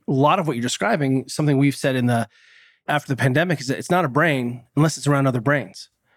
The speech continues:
Your brain has to be around other brains. Otherwise, it's not an actual brain. It's a weird science experiment living on its-, itself. You're on a sailboat going crazy. And what you're really describing here is the subversive act of high performance,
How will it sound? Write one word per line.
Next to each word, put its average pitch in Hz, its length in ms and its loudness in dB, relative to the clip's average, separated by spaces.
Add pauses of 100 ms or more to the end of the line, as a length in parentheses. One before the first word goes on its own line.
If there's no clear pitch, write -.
(220)
Your 165 160 4
brain 160 360 2
has 156 340 -2
to - 100 -8
be 147 180 4
around 139 300 2
other 127 140 0
brains. 143 280 0
Otherwise, 147 520 2
it's 156 160 0
not 156 200 4
an 143 120 0
actual 139 280 0
brain. 131 320 0
It's 117 160 -4
a 123 100 0
weird 139 600 4
science 147 540 -2
experiment 127 520 0
living 135 240 2
on 127 200 2
its-, - 160 -18
itself. 156 400 0
You're 139 180 2
on 135 100 0
a 120 40 -4
sailboat 139 520 2 (240)
going 143 220 2
crazy. 151 400 -2 (560)
And 143 320 0 (380)
what 160 200 0
you're 151 240 4
really 170 240 4
describing 170 540 0
here 139 160 2
is 123 100 -4
the 127 120 -4
subversive 139 560 -2
act 143 580 -4
of 135 160 2
high 170 400 0
performance, 151 1040 0